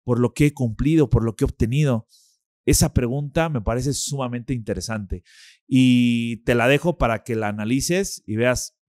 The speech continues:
realmente tú desde dónde te estás valorando, desde lo que quieres en lo externo, por lo que los demás ven de ti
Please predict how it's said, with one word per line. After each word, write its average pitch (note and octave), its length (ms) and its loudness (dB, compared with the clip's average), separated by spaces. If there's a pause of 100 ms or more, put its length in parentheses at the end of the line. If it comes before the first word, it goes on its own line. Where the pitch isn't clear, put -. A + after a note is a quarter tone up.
(120)
realmente E3+ 760 -2 (340)
tú D3+ 140 2
desde A#2+ 260 0
dónde B2+ 280 -4
te - 80 -14
estás A2+ 260 -6
valorando, G#2 600 -4 (140)
desde G#2 560 -2
lo G#2+ 160 -6
que F#2 120 -16
quieres A#2+ 300 -4
en G#2 80 -4
lo G2 60 -4
externo, C3 540 -6 (240)
por G#2 140 -2
lo G2+ 100 0
que G#2 120 -6
los F#2+ 160 -4
demás G#2+ 360 -6
ven A2+ 200 -6
de G#2 100 -8
ti C3 320 -8